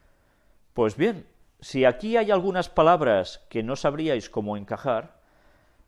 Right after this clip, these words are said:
aún vemos que kafaf nos lleva a curvar, a batir, a batirse, a adorar, caer, inclinar, oprimir. ¿Os dais cuenta otra vez de la dicotomía? Del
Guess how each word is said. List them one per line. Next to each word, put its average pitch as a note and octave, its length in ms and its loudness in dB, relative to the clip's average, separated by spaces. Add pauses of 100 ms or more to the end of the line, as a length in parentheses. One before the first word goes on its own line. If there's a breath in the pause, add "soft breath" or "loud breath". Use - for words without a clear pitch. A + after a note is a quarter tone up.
(120)
aún C3 320 2
vemos E3 320 2
que - 400 -2 (240)
kafaf D#3+ 680 6 (760)
nos C3 240 -2
lleva F3+ 320 4
a F3 140 0
curvar, C#3+ 800 2 (240)
a B2+ 140 4
batir, A#2+ 460 -2 (420)
a A2+ 80 -6
batirse, G2 640 -10 (100)
a C3+ 120 6
adorar, A#2+ 580 0
caer, C3 500 0
inclinar, B2+ 800 -6
oprimir. A2+ 640 -4 (480)
¿Os G#2+ 140 -14
dais C#3+ 200 -2
cuenta E3+ 280 -4
otra D#3+ 160 -4
vez D3 160 -2
de C#3 100 -4
la B2+ 140 2
dicotomía? A2+ 680 -8 (560)
Del C3+ 300 -2